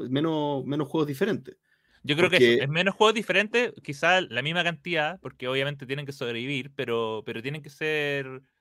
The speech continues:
Speaker 2: juegos más exitosos.
Speaker 1: Claro, porque finalmente la conducta de compra fa-, eh, o sea, la billetera disponible se hace menos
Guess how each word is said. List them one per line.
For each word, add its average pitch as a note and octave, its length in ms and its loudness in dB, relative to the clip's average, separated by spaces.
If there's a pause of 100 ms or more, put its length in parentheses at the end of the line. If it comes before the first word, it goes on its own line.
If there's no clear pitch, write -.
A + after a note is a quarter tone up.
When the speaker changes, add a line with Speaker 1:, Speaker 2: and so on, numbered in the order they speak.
(240)
Speaker 2:
juegos C#3+ 560 0
más C3+ 120 -6
exitosos. C#3+ 380 -16 (1000)
Speaker 1:
Claro, E3 320 6
porque B2+ 260 2
finalmente C#3+ 600 0
la D3 100 2
conducta C3+ 400 -2
de B2+ 60 0
compra C#3 400 0
fa-, E3 280 0
eh, A2+ 260 0
o A2 100 -6
sea, C3+ 180 2
la A#2+ 120 4
billetera C#3+ 680 4
disponible E3 960 2
se D3 140 -4
hace D3 240 -4
menos E3 540 -2